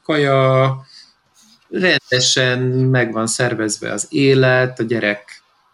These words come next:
ö, iskolába jár, jól tanul, vagy nem jól tanul. Szóval általában véve formailag, kirakatilag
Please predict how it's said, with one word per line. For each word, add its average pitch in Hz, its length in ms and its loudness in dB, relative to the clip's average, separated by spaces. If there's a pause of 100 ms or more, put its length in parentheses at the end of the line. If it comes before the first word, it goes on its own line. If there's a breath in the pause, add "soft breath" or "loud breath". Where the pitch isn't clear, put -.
(680)
ö, - 260 -12
iskolába 104 720 0
jár, 98 500 -2
jól 127 320 2
tanul, 113 440 -2
vagy - 220 -14
nem 117 200 -2
jól 113 220 0
tanul. 120 260 -4
Szóval 190 360 0
általában 156 460 -2
véve 135 400 -2 (1500 loud breath)
formailag, 110 1160 0
kirakatilag 117 1000 -2